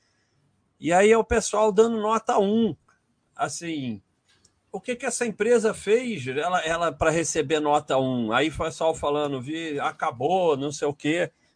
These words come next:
Cara, a atividade dela parou. Você tem que,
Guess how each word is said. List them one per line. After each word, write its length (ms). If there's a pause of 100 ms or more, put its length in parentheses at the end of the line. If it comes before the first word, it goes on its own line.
(680)
Cara, 300
a 40
atividade 680
dela 320
parou. 640
Você 380
tem 200
que, 360